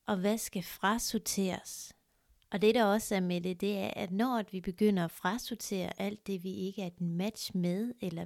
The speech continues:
vil være et match til, så er det også her,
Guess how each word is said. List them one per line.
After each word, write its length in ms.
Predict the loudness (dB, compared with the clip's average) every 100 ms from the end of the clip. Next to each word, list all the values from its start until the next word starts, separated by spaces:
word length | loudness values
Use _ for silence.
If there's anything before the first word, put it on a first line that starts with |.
| -4
vil 260 | -4 -2 -4
være 140 | -4 -4
et 120 | -2
match 400 | -2 -2 -8 -8
til, 260 | -2 -2 -2 -12 _ _ -20 -20 _ -12
så 180 | -2 0
er 200 | 2 0
det 180 | -2
også 260 | -4 -6 -6
her, 240 | -4 -4